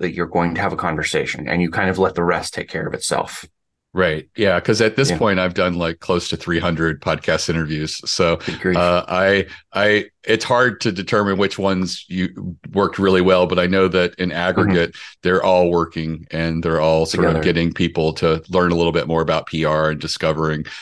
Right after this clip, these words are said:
Speaker 2: the opportunities that exist there.
Speaker 1: Absolutely.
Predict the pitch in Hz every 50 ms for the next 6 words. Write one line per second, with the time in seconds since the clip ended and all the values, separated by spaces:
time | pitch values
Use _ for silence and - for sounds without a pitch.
0 | - _ - 71 71 76 - - 76 - - 80 76 - - 78 73 - 78 71
1 | 71 73 73 76 78 76 - - - 76 73 71 71 - _ _ _ _ _ _
2 | _ - 87 85 85 - - 92 87 87 85 87 87 82